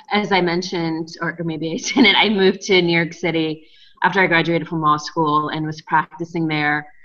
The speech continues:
not really doing anything in the sports or entertainment space at all. And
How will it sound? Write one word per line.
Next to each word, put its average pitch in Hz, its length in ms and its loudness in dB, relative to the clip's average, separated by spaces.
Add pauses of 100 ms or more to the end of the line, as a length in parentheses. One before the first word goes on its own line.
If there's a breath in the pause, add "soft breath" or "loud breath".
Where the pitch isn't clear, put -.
(180 soft breath)
not 247 220 6
really 381 240 8
doing 185 260 2
anything 165 600 2
in 160 140 -2
the 151 480 0 (180)
sports 165 500 -4
or 180 80 0
entertainment 165 600 -2
space 294 440 -2
at 320 80 2
all. 359 340 8 (500)
And 170 480 4